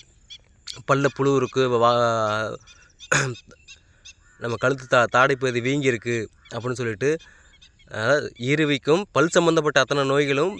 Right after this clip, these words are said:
அ, தீராத பல் குடைச்சல்னு சொல்லுவாங்க. அதெல்லாம் இருக்குது அப்படின்னா,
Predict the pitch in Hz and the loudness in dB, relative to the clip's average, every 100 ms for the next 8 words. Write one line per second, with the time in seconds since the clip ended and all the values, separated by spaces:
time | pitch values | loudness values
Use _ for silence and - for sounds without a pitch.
0 | - 127 127 120 117 110 151 147 147 156 | -10 -6 -2 -2 -2 -2 2 6 6 6
1 | 170 180 - _ _ _ _ _ - - | 4 0 -6 _ _ _ _ _ -20 -20
2 | _ - 151 - 151 160 165 151 143 120 | _ 0 0 0 -2 0 -2 -2 -2 -2
3 | 117 98 120 135 135 135 156 131 113 107 | -2 -2 0 0 0 -2 -2 -2 -2 -4
4 | 117 | -4